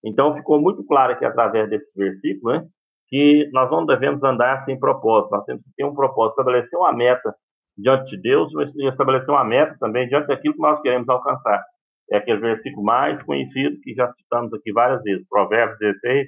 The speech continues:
verso primeiro. "Do homem são as preparações do seu coração, mas a resposta certa vem dos lábios do Senhor." Ou seja, em outras versões, o homem faz planos,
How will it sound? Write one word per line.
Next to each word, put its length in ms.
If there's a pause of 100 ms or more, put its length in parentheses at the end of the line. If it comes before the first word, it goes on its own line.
(460)
verso 340
primeiro. 400 (400)
"Do 140
homem 480
são 120
as 100
preparações 760 (920)
do 260
seu 160
coração, 520
mas 300 (460)
a 140
resposta 640
certa 340
vem 140
dos 120
lábios 300
do 120
Senhor." 300 (220)
Ou 200
seja, 280
em 60
outras 280
versões, 420
o 60
homem 260
faz 220
planos, 300